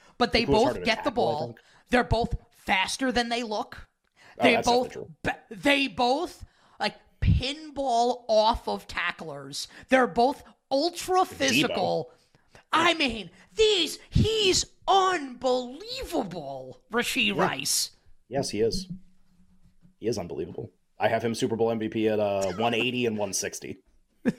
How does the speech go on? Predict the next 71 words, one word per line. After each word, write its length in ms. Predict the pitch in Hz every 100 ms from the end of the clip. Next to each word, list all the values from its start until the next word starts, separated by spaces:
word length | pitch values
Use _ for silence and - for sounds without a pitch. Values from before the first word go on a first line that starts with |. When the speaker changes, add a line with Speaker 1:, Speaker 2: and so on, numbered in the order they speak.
| -
Speaker 2:
I 100 | 69
hope 120 | 82 196
Speaker 1:
Well, 220 | 196 -
Speaker 2:
he, 60 | 107
I 20 |
hope 100 | 107
he 60 |
breaks 240 | 95 104 -
Deion 240 | 117 101
Branch's 320 | 101 95 92
receiving 320 | 90 98 78 82
records. 440 | 104 - - - _ - - 214
Yeah. 140 | 202
Speaker 1:
I 80 | 190
think 180 | 196 190
he 80 |
d-, 120 | 196 202
I 80 | 190
think, 260 | 208 185 170
I 60 | 196
think 160 | 202
he 100 | 165
might. 200 | 226 330
Now, 80 | 233
look, 160 | 294 320
if 80 | 185
you're 100 | 190
the 80 | -
forty-niners 800 | 233 214 185 196 254 302 - -
and 140 | 196 185
you're 140 | 180
Steve 240 | - 214 160
Wilks, 280 | 220 -
maybe 240 | 185 180 185
your 160 | 175 170
thought 260 | 170 175
is, 260 | 170 165 - - - 185
"All 80 |
right, 160 | 262 262
well, 200 | 226 208
we're 120 | 196
just 160 | 269 285
gonna, 160 | 285 240
like, 180 | 220
Travis 300 | - 214 202
Kelce, 280 | - 196 196
like, 140 | 180 160
you're 160 | 214
not 220 | 190 165
gonna 160 | 180 147
do 180 | 151 110
this." 320 | 104 - - - -
And 160 | 226 226
if 100 | 202
that's 280 | 190 196 -
going 220 | 220 208
Speaker 2:
Sure. 60 | 202
Speaker 1:
to 60 |
happen, 340 | 170 185 - 277
Speaker 2:
And 120 | 127
good 100 | 156
luck 160 | 165
with 80 | 131
Speaker 1:
and 80 | 202
Speaker 2:
that, 60 | 247
Speaker 1:
by 40 |
Speaker 2:
by 40 |
Speaker 1:
the 60 | 214
Speaker 2:
the 60 | 180
way. 60 |
Speaker 1:
way, 100 | 123